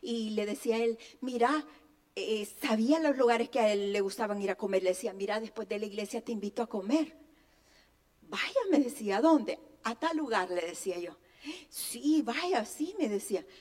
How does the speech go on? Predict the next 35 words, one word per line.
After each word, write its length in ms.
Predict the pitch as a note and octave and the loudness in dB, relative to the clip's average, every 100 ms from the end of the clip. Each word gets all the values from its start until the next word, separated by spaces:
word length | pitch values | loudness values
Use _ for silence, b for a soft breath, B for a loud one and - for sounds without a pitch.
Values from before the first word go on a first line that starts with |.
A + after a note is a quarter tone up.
| B | B
"Bueno", 360 | - B3+ D#4+ A#3+ | -2 0 2 2
le 120 | G3 | 2
decía, 400 | F#3+ F#3+ A3 F3+ B B B | 0 -4 -4 -6 B B B
"entonces 420 | C#4 A3+ B3+ D4 | -2 0 0 0
vas 160 | C#4+ C#4 | 0 0
conmigo". 440 | D4 C#4+ C4+ - - | 0 2 2 0 0
"No, 300 | D4 F4 E4 | 4 6 6
ahí 180 | D4 E4 | 4 2
me 140 | E4+ | 2
venís 300 | E4 D#4+ E4 | 2 2 0
a 80 | D#4 | -2
traer 220 | D#4 D#4+ | -2 -2
después". 360 | D#4 D4+ B3+ - - | -2 -2 -4 -6 0
"Ah, 460 | G#3+ C4 C#4 C#4+ C4+ | 2 4 2 0 -2
no", 200 | A#3 G3+ - | -6 -4 0
le 200 | F#3 E3 | 0 -2
decía 320 | D#3 E3 D#3 | -10 -8 -8
yo. 160 | D#3 - _ b b b | -8 -16 _ b b b
"Si 220 | - A3+ | -6 -4
es 80 | G#3+ | -4
así, 300 | G3 D4 D4 | -2 2 4
no, 240 | B3+ C#4 | 6 2
voy 280 | C#4 A#3+ A3+ | 2 2 2
a 80 | A3 | 2
ir 140 | A#3 | -4
sola 340 | - B3 G3+ | -8 -8 -6
con 160 | G#3 G#3+ | -6 -4
los 120 | G#3 | 0
niños", 380 | B3 D4+ G3 F#3+ | 2 0 0 -4
le 120 | F#3 | -2
decía. 300 | F#3 F3 F#3 - b b b b b b - | -2 -6 -12 -16 b b b b b b -8
"Ah, 260 | F4+ B4+ - A#4+ | -4 -2 -4 0
vaya", 360 | D#5 C5 F#4+ | 2 4 0
me 140 | G3+ G3 | 0 -2
decía. 480 | G3 G3 A#3 G#3 | -2 -4 -6 -6